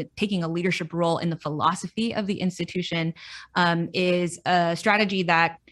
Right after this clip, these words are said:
I'm hoping will inspire other institutions to centralize the work of community engagement, to make it part of every aspect of the institution rather than a siloed department. You know, that's honestly the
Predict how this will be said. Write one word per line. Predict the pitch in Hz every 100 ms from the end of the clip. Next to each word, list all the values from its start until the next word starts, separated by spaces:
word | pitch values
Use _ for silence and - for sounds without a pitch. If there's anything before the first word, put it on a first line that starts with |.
| - - -
I'm | 240
hoping | 233 262 202
will | 180 175
inspire | 180 175 170 170 170 170
other | 175 175
institutions | 165 190 185 160 185 180 170 165
to | - 180
centralize | - 185 202 220 220 233 247 240
the | 233
work | 233 233
of | 226
community | 226 226 220
engagement, | 220 208 208 - 202 - - -
to | 202
make | 202
it | -
part | - 208
of | 196 - -
every | 202 220 -
aspect | 170 202 - 233 240
of | 214
the | 220
institution | 208 214 202 202 196 196 185
rather | 170 170 180
than | 165 165 170
a |
siloed | 165 - 170 170 175 170 - _ -
department. | 180 180 165 170 170 - - _ -
You | 180
know, | 160
that's | 156 170 160 - _ _ _
honestly | 214 214 226 220
the | 196